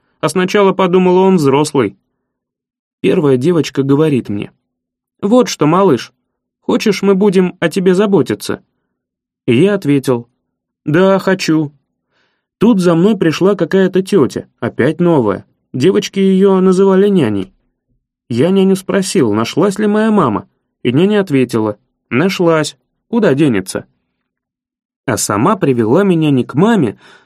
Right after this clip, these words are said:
а в маленькую комнату, где сидели тети-врачи. Одна посмотрела мне длинной железкой горло, и другой кивнула: "Давай его на среду, во вторую очередь".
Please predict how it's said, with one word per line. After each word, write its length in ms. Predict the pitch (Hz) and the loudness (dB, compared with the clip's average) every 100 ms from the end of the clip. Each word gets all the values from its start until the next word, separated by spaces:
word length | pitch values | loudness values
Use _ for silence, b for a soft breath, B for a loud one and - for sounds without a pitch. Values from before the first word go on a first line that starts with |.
| b | b
а 100 | 120 | -4
в 80 | 101 | -2
маленькую 540 | 104 202 214 196 220 | 0 0 0 -2 -4
комнату, 500 | 220 220 135 104 98 | 0 0 2 0 -2
где 220 | 104 117 | -2 -2
сидели 420 | 117 123 139 196 190 | -2 -4 0 2 0
тети-врачи. 920 | 190 170 185 185 180 180 - 110 92 _ _ _ _ _ _ _ | 0 -2 0 0 0 -2 -4 -6 -8 _ _ _ _ _ _ _
Одна 360 | 120 98 120 202 | -4 0 0 0
посмотрела 760 | 196 - 127 117 139 220 196 | -2 -2 -2 -2 0 2 2
мне 200 | 139 127 | 2 2
длинной 360 | 117 160 202 160 | 2 2 2 2
железкой 480 | 127 127 185 - 220 | 2 2 0 -2 -2
горло, 480 | 160 135 110 95 - _ _ | 2 2 2 -2 -6 _ _
и 80 | 185 | -2
другой 380 | 185 220 135 117 | 0 2 2 2
кивнула: 560 | 131 120 113 101 95 _ _ _ _ _ _ | 0 2 2 0 -4 _ _ _ _ _ _
"Давай 380 | - 185 208 190 | -4 0 2 2
его 180 | 156 156 | 2 2
на 140 | 151 | 0
среду, 380 | 147 156 131 113 | 0 0 0 2
во 100 | 131 | 0
вторую 380 | 135 160 156 135 | 0 0 2 4
очередь". 520 | 117 - 104 98 - | 2 0 -2 -4 -6